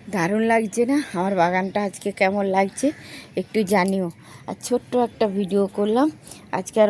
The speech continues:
অনেকটা বড় করব না, অনেক বড় করে বাড়াবো না। এই ফুলগুলোকে দেখো সকালবেলা কি ভালো লাগছে, অনেকটা বড় করব না আজকে, হ্যাঁ, ছোটই বানাই, তাহলে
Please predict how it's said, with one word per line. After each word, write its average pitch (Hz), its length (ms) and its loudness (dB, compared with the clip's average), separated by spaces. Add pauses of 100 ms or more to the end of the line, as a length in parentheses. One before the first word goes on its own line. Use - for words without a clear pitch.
অনেকটা 208 320 -4 (120)
বড় 190 160 2 (120)
করব 175 200 -6 (160)
না, 160 60 -6 (680)
অনেক 233 180 -2 (140)
বড় 202 160 4 (120)
করে 202 180 -2 (140)
বাড়াবো 175 400 -2
না। 233 80 -2 (220)
এই 208 140 -2
ফুলগুলোকে 196 500 -4 (100)
দেখো 180 220 -2 (140)
সকালবেলা 180 680 -4 (760)
কি 220 80 -6 (120)
ভালো 196 200 -2 (200)
লাগছে, 175 460 -10 (720)
অনেকটা 214 320 0 (140)
বড় 196 140 6 (140)
করব 185 200 -2 (140)
না 165 80 -4 (500)
আজকে, - 280 -8 (680)
হ্যাঁ, 190 220 -6 (500)
ছোটই 220 340 -2 (100)
বানাই, 214 300 2 (1200)
তাহলে 190 220 2